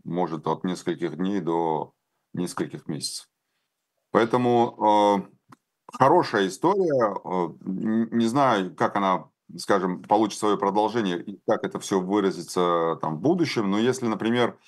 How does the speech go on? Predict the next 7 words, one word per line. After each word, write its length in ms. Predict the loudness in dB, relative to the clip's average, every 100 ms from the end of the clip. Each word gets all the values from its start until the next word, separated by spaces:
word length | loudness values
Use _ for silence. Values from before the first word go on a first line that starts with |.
| -20 -20 _ _ _ _ _ 2
роль, 460 | 4 6 6 4 4
э, 240 | 4 4
кад-арбитра 680 | 4 4 2 0 -2 -2 -4
на 100 | -4
себя 300 | -2 0 2
возьмет, 540 | 0 -2 -2 -2 -2
э, 260 | -2 -2